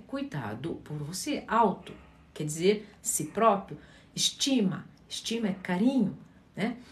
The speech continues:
Então, como é que você vai praticar carinho? Através, né, quem é que, quais são as diretrizes maiores? Esqueça a sociedade, esqueça o povo fitness. Coloque a natureza.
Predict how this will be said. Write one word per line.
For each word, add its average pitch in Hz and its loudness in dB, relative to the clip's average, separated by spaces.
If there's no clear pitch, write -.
Então, 233 0
como 226 2
é 359 0
que 370 -4
você 294 0
vai 247 0
praticar 254 -4
carinho? 185 -4
Através, 196 -2
né, 190 -4
quem 226 0
é 320 0
que, - -10
quais 254 4
são 277 0
as 277 2
diretrizes 240 6
maiores? 196 4
Esqueça 285 0
a - -4
sociedade, 220 0
esqueça 285 -2
o - -10
povo 214 2
fitness. 190 -6
Coloque 262 6
a 262 0
natureza. 240 0